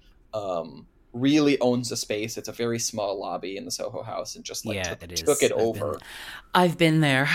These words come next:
Speaker 2: guys. I've been to
Speaker 1: <laughs>
Speaker 2: Soho House in New York. Thank you. <laughs>
Speaker 1: So that, I had that encounter. Um,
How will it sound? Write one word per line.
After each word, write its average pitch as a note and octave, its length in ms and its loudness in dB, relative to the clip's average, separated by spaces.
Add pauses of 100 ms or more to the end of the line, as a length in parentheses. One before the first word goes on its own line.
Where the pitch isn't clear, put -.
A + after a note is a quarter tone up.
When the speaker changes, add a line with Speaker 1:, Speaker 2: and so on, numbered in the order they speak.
(160)
Speaker 2:
guys. D#3 320 10
I've D3+ 200 4
been D3 140 2
to C#3 120 0
Speaker 1:
<laughs> - 100 0
Speaker 2:
Soho C#3 200 4
House C3 300 0
in C3+ 80 0
New B2 140 0
York. A#2+ 340 -4 (440)
Thank C#3 280 -4
you. A#2+ 380 -4
<laughs> - 240 -2
Speaker 1:
So F#3+ 140 4
that, E3 300 10
I D3 100 10
had D#3+ 180 8
that C3 180 10
encounter. A#2+ 580 2
Um, A2 380 2